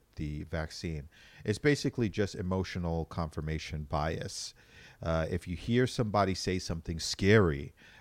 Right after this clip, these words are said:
while you're already scared, you're gonna be like, "Oh, well, that clinches it."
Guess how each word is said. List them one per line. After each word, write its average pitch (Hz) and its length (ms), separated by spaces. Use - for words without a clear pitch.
while 90 220
you're 87 180
already 92 380
scared, 95 400
you're 87 80
gonna 87 140
be 87 120
like, 90 200
"Oh, 139 180
well, 92 380
that 98 240
clinches 95 440
it." - 160